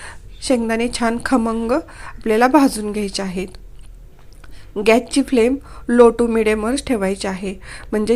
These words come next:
छान खरपूस असे शेंगदाणे भाजले जातात. गॅसची फ्लेम फुल ठेवून जर शेंगदाणे भाजले तर वरून करपले जातात आणि आतून भाजले जात नाही. बघा, शेंगदाणे खरपूस असे भाजून झालेले आहेत. भाजून झालेले शेंगदाणे एका प्लेटमध्ये काढून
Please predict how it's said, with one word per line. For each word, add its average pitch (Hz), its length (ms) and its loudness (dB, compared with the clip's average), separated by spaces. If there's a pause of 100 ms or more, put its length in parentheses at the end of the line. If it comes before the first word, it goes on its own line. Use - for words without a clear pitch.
(120)
छान 233 240 0
खरपूस 247 400 2
असे 226 240 -2
शेंगदाणे 226 480 -2
भाजले 214 380 0
जातात. 190 320 -6 (420)
गॅसची 220 340 0
फ्लेम 220 280 0
फुल 233 260 -2
ठेवून 226 320 0
जर 226 100 0
शेंगदाणे 220 400 -2
भाजले 233 400 0 (360)
तर - 40 2
वरून 247 380 4
करपले 247 380 2
जातात 247 340 2 (200)
आणि 202 200 -2
आतून 214 540 -4 (400)
भाजले 190 360 2
जात 196 220 -4
नाही. 196 200 -6 (720)
बघा, 240 280 0
शेंगदाणे 226 500 2
खरपूस 247 400 2
असे 233 180 2
भाजून 220 400 -2
झालेले 226 360 0
आहेत. 226 200 -2
भाजून 220 420 -2
झालेले 233 360 2
शेंगदाणे 208 460 -4
एका 214 220 -2
प्लेटमध्ये 214 540 -2
काढून 220 340 0